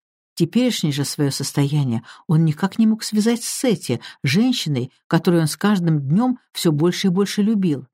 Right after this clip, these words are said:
Любил её руки, когда она мыла или перебирала овощи,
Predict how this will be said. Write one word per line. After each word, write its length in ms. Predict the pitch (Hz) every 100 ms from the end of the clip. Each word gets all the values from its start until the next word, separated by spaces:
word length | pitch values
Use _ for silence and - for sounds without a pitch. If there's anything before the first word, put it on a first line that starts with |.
| _ _ -
Любил 280 | 196 269 214
её 220 | 156 143
руки, 420 | 170 185 - 170 -
когда 360 | - 180 170 170
она 180 | 175 170
мыла 280 | 170 180 160
или 200 | 165 151
перебирала 540 | 165 151 160 160 156
овощи, 680 | - 165 151 151 - 143